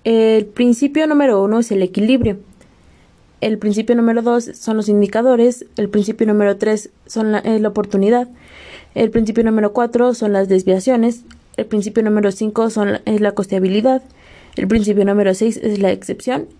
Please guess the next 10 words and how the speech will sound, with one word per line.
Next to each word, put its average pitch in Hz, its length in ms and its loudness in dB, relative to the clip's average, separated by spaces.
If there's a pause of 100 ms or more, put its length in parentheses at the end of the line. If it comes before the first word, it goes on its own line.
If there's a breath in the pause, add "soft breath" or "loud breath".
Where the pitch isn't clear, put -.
(120)
Y 220 120 0
el 208 120 0
último 240 600 2 (100)
principio 233 560 0
es 226 200 0
la 226 140 -2
función 214 480 -2
controlada. 190 720 -2 (800 soft breath)
Y - 80 -6
bueno, 240 320 -2